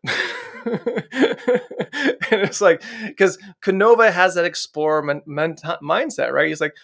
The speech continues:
"Okay, I'll give it a shot. If the science is suggesting this, we'll see what it's looked like in the real world with, you know,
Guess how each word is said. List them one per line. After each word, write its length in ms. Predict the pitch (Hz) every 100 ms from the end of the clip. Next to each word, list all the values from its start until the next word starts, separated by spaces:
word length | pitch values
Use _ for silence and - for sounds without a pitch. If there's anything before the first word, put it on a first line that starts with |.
| _ _
"Okay, 200 | 269 269
I'll 120 | 202 190
give 180 | 170
it 60 | 175
a 60 | 190
shot. 300 | 240 190 -
If 220 | 143 -
the 80 | 139
science 480 | - 147 143 160 156
is 120 | 147
suggesting 480 | 156 143 139 - 156
this, 180 | 165 139
we'll 60 |
see 220 | - -
what 140 | 175 185
it's 160 | 180
looked 160 | 156 -
like 180 | 147 -
in 120 | 156 139
the 100 | 135
real 260 | 165 208
world 280 | 147 143 147 -
with, 280 | 147 - _ _ -
you 120 | 131
know, 140 | 123